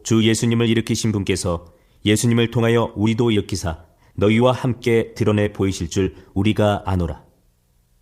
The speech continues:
모든 것이 너희를 위하여 있나니 이것은 많은 사람의 감사를 통하여 풍성한 은혜가 넘쳐나서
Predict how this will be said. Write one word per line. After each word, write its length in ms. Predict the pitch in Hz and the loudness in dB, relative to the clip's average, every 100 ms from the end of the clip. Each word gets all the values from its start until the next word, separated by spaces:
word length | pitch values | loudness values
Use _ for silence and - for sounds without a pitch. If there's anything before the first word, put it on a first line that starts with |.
| _ | _
모든 300 | 104 110 113 | 0 2 2
것이 340 | 110 - 120 87 | 2 0 -2 0
너희를 340 | 90 110 120 120 | 0 2 2 2
위하여 240 | 117 110 | 2 2
있나니 420 | 101 87 76 71 - _ _ _ - | 0 0 -2 -6 -12 _ _ _ -4
이것은 520 | 101 98 98 92 82 - - | 0 2 2 -2 -4 -14 -6
많은 380 | 92 101 110 113 | 0 2 2 0
사람의 500 | 117 113 113 113 - | 0 0 2 0 -2
감사를 480 | 107 107 113 110 107 | -2 0 0 -2 -2
통하여 460 | 104 90 82 76 - _ _ | -2 -2 -2 -6 -16 _ _
풍성한 440 | - 127 139 127 117 | -2 0 2 2 2
은혜가 300 | 110 110 110 | 2 2 2
넘쳐나서 680 | 98 - 87 - 76 73 | 0 -2 -4 -4 -6 -10